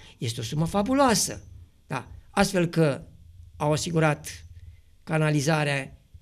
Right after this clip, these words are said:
alimentare cu apă în satele Ursoaia, Necomir, acum în proporție de nouăzeci la sută,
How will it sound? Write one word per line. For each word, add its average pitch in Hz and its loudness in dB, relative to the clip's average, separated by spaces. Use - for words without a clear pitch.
alimentare 147 0
cu 147 -4
apă 147 0
în 139 0
satele 143 -2
Ursoaia, 139 -4
Necomir, 170 -4
acum 160 2
în - -8
proporție 170 -2
de 143 -2
nouăzeci 143 0
la 143 -4
sută, 180 -4